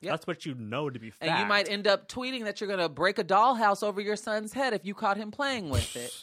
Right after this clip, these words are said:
Speaker 2: <laughs> Yeah, and, mm, hello. And, but see, that's that rhetoric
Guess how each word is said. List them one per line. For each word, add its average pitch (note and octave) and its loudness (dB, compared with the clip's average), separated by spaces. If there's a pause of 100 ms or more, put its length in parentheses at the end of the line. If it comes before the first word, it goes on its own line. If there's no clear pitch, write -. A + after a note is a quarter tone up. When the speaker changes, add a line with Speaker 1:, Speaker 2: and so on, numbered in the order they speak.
Speaker 2:
<laughs> G#2+ -12
Yeah, B2+ 2
and, A2+ -8 (140)
mm, E3 -12 (140)
hello. F#2 -6
And, G#2+ -10
but B2 -6
see, D#3 -6
that's C3 -4
that A#2+ -2
rhetoric A#2 -2